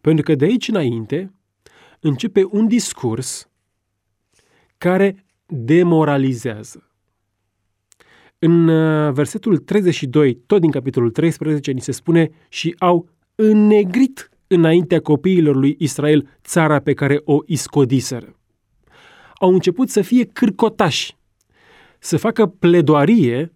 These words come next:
să fie foarte convingători că această țară este imposibil de cucerit. Nu putea fi luată.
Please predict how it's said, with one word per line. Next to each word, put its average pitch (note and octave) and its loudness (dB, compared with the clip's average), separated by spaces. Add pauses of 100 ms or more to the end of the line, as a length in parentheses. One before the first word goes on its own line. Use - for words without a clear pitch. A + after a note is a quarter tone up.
să - -8
fie D#3 -2
foarte B3 -4
convingători D3 0 (200)
că - -6
această D#3 0
țară F#3 0
este D#3+ -2
imposibil D3+ -2
de C3 0
cucerit. B2+ -6 (160)
Nu G3 2
putea F3 0
fi D#3 -2
luată. C3+ 0